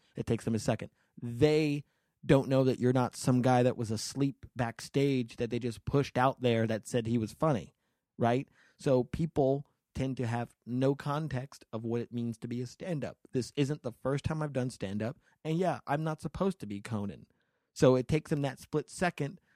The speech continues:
to adjust to that, but you're already on television while they're kind of wrapping their heads around it. Plus, they're nervous for you. They, if you're not Chris Rock,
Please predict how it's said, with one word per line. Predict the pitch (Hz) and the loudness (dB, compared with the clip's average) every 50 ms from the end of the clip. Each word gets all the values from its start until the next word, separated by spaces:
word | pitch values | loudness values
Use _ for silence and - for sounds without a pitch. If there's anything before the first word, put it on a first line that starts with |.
| _ _ - | _ _ 0
to | - 123 117 | 0 2 0
adjust | 113 107 107 123 143 151 147 - - | 0 0 0 2 2 2 0 -2 -6
to | - 110 | -6 -4
that, | 110 110 110 120 - _ _ _ | -4 -4 -6 -6 -8 _ _ _
but | - 139 - | -6 -6 -4
you're | 143 170 180 180 185 | -2 -2 0 2 2
already | 196 226 240 220 196 175 180 175 175 | 2 2 2 0 -2 -2 -4 -4 -2
on | 175 175 202 190 180 180 170 | -2 0 0 -2 -2 -4 -6
television | - - - - 170 254 277 254 196 175 156 139 107 110 101 92 101 | -8 -8 -6 -4 -2 0 0 0 0 0 -4 -4 -4 -6 -8 -10 -8
while | 110 135 131 135 | -4 -2 0 0
they're | 131 147 135 139 | 2 2 0 0
kind | 143 - 151 147 147 | 0 -2 -4 -4 -4
of | 143 143 147 151 151 | -6 -8 -10 -6 -2
wrapping | 151 139 123 131 156 156 147 | 0 0 0 0 0 -2 -2
their | 143 131 | 0 0
heads | 127 135 170 190 175 156 | 2 2 0 2 2 2
around | 131 113 104 95 85 98 95 | 2 2 2 -2 -4 -8 -8
it. | 78 71 _ _ _ _ - - | -10 -10 _ _ _ _ -4 0
Plus, | - 202 240 220 - | 2 2 2 2 2
they're | 240 254 262 | 2 2 2
nervous | 240 240 277 330 - 370 - - | 4 2 2 0 0 -2 -4 -4
for | - 127 | -4 -4
you. | 113 104 92 64 - - _ _ _ _ _ _ _ _ _ _ _ | -2 -4 -4 -8 -10 -16 _ _ _ _ _ _ _ _ _ _ _
They, | - 165 180 196 214 214 | 0 0 2 2 0 -2
if | 185 - 185 151 | -2 -2 0 2
you're | 170 220 | 2 2
not | 269 247 220 170 | 2 2 0 0
Chris | - 202 208 175 - | 0 0 0 2 2
Rock, | 131 180 220 220 196 202 196 - | 4 6 6 6 6 4 0 -4